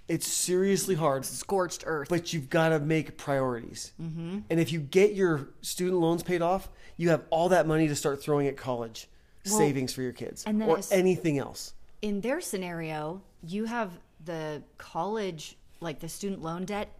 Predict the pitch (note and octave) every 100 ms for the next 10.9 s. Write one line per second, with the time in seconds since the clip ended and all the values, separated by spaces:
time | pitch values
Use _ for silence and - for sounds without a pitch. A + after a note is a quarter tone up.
0 | - - G3 G#3+ A#3+ A3+ F#3+ E3+ E3+ F#3
1 | F3+ D3 - F#3+ G#3 C#3+ E3+ G3 E3 D3
2 | D3 D3+ - E3+ - G#3+ - C3 - -
3 | - - B2 A2 - - G3+ B3+ A#3+ G3+
4 | A3 G3+ G3 F#3+ E3 D#3+ G#3+ C#4+ - -
5 | - - - G#3 G3+ F#3 E3+ - G3+ F#3+
6 | G#3 - - D#3 E3 F#3+ G3+ G3 F3 F3
7 | F#3 E3+ D#3+ F#3 G#3 - - - G3 G#3
8 | G3 - D#3 D#3 - G3 B3 C4+ C4 A#3
9 | A3 F#3+ G#3+ - F#3 F3 F#3+ G#3+ - E3+
10 | D#3+ D3+ - D#3 D#3+ F3+ G3+ -